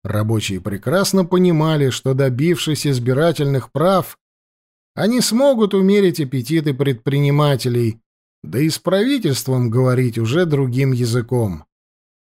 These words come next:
Проделано всё было не без подлого изящества. В биль о реформах писали одну единственную, не особенно и длинную строчку.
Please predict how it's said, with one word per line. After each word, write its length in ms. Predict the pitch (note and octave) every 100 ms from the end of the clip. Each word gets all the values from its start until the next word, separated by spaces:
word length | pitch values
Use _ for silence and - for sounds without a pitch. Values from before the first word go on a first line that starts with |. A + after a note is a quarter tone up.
| _ _ -
Проделано 680 | F#2 G2 D3 A#3 A3 G#3+
всё 220 | G3+ - F#3+
было 320 | F#3 G3 F#3
не 220 | E3 B3
без 240 | G#3+ G3
подлого 560 | - D3 D#3+ D3+ D3+ D3
изящества. 1080 | C#3 C#3 A#2 G#2 A2+ - F2+ - E2+ D2+ - _ _ _ _ -
В 240 | G2+ B2
биль 320 | C#3 F3+ D3 -
о 100 | C#3+
реформах 760 | D#3 - C4+ G#3+ A2 E2+ - _ _ _ _
писали 400 | A#2 A#2+ D3+ C#3
одну 380 | C3 B2+ E3+ D4
единственную, 1120 | D4+ C#4+ G#3+ E3+ G3+ F#3 - C3+ A#2+ G2+ E2 - _ -
не 160 | A2+
особенно 680 | G#2 - F#3+ A#3 A3+ A3+ A3
и 220 | A3 E3
длинную 600 | C#3+ A#2+ C3+ D3 C#3+ C#3
строчку. 800 | C3 - C3 C3 A2+ - - D#2